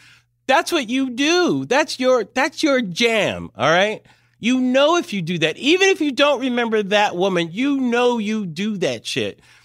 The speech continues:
And that's why even with the shoving his tongue down somebody's throat, if he says he doesn't remember that, which that one I think he does remember because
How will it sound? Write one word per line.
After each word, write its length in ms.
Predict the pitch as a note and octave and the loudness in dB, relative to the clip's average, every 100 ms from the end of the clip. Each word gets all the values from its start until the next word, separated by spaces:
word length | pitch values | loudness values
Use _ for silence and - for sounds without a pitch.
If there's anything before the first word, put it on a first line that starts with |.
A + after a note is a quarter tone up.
| _ | _
And 240 | E3+ F3 D3+ | -2 0 2
that's 320 | A3+ D4+ - | 2 2 0
why 180 | F#3 E3+ | 0 0
even 400 | F#3+ B3 C4+ A#3+ | -2 -4 -2 -4
with 240 | G3+ - | -6 -6
the 120 | F3 D#3 | -6 -6
shoving 400 | - F#3+ F#3+ F#3+ | -4 -2 0 -2
his 120 | - | -4
tongue 200 | G3 F#3+ | -6 -2
down 140 | E3+ | -2
somebody's 440 | F3+ F3+ E3 D#3+ - | -2 -4 -4 -6 -8
throat, 360 | - D4+ D4 | -2 -2 -2
if 180 | D3 F3 | -4 -4
he 80 | C4 | -4
says 200 | E4 D#4 | -4 -4
he 80 | A#3 | -2
doesn't 200 | A3+ E3+ | -4 -4
remember 280 | E3 G#3 D3+ | -4 -2 0
that, 260 | B2 - | 0 -2
which 200 | A#2+ - | -10 -2
that 200 | F#3 D3 | 0 2
one 120 | A2+ | 0
I 60 | G#2+ | -2
think 220 | - A#2+ | -4 -6
he 100 | G#2 | -6
does 280 | F#2 B2 G#2 | -2 -2 -2
remember 320 | F#2+ F#2 F2 | -6 -8 -8
because 420 | E2+ F#2+ F#2+ F2 | -12 -10 -10 -10